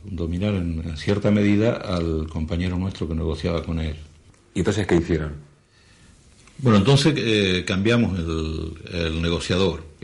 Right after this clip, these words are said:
Speaker 1: Y el compañero, este, por iniciativa propia, este, le solicitó catorce millones de dólares.
Speaker 2: ¿Le pidió para rebajar?
Speaker 1: Eh, eh,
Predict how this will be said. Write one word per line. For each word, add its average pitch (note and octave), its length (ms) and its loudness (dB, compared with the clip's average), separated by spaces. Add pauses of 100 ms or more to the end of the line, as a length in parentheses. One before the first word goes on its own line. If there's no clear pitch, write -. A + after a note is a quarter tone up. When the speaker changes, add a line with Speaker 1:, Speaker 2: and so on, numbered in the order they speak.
(180)
Speaker 1:
Y G#2 140 -4
el F#2+ 80 0
compañero, C3 640 4
este, A2 240 0
por F2+ 160 0
iniciativa G#2 580 0
propia, B2 500 0 (120)
este, E2 640 0
le F2 120 2
solicitó F2+ 480 0
catorce - 480 2
millones E2 360 -4
de E2 80 -4
dólares. - 320 -6
Speaker 2:
¿Le E2 100 2
pidió F2+ 180 4
para F2+ 140 4
rebajar? D#2+ 460 2 (360)
Speaker 1:
Eh, D#2+ 380 0 (160)
eh, E2+ 460 2